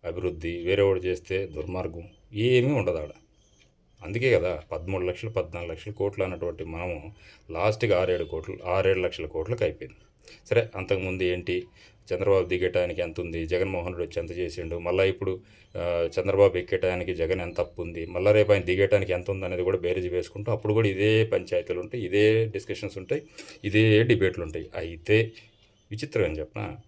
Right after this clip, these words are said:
జగన్మోహన్ రెడ్డి చేసినటువంటి పనులన్నీ మీడియాలో రాస్తాం, కానీ ఇన్ని నెలలైంది కదా, ఇన్ని వేల కోట్లు అప్పు తెచ్చిండు కదా, ఏ మీడియాలో అయినా, ఏ డిబేట్లో అయినా ఇంత అప్పు ఎందుకు తెస్తున్నావు అనేటటువంటి ప్రశ్నించేవాడు ఎవడన్నా ఉన్నాడా?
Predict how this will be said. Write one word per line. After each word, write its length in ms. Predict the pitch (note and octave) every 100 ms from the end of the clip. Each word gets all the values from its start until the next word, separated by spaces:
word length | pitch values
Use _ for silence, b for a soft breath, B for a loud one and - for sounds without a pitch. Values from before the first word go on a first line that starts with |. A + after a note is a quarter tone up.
| _ -
జగన్మోహన్ 680 | D#2 G2 C3 C#3 A#2+ A2
రెడ్డి 140 | G#2+ G2
చేసినటువంటి 560 | F#2+ G2 F#2 F#2 F2
పనులన్నీ 800 | F2 E2+ E2+ E2 E2+ E2 G#2 C#3 - _ -
మీడియాలో 380 | E2+ F2 F2 G#2
రాస్తాం, 380 | E2+ D2+ - - - - - - _ - -
కానీ 340 | D2 E2 A2 A2+ b b b _
ఇన్ని 360 | - G2+ G#2+ A2
నెలలైంది 480 | G#2 A2 B2+ G2 D#2
కదా, 240 | D#2+ A2 - -
ఇన్ని 180 | F#2+ G2+
వేల 200 | G2 B2+
కోట్లు 260 | B2+ A2+
అప్పు 160 | F2+ F2+
తెచ్చిండు 380 | F#2+ - E2 D2+
కదా, 160 | E2 - - b b -
ఏ 260 | F#2+ B2+
మీడియాలో 540 | C#3 G#2 F#2 F2 D#2+ D2
అయినా, 240 | E2 F2 - E2+
ఏ 200 | G#2 B2
డిబేట్లో 480 | A2+ F2+ E2+ D#2
అయినా 240 | D2+ F2 F2 - b b -
ఇంత 220 | E2+ -
అప్పు 220 | E2 -
ఎందుకు 240 | C3 G#2 B2+
తెస్తున్నావు 600 | G#2+ - F#2+ F2+ F2+ -
అనేటటువంటి 520 | F#2 F#2 F2+ E2 D#2+
ప్రశ్నించేవాడు 500 | - E2+ B2 A#2+ G2
ఎవడన్నా 280 | F#2 F2+ F2
ఉన్నాడా? 360 | E2 D#2+ A2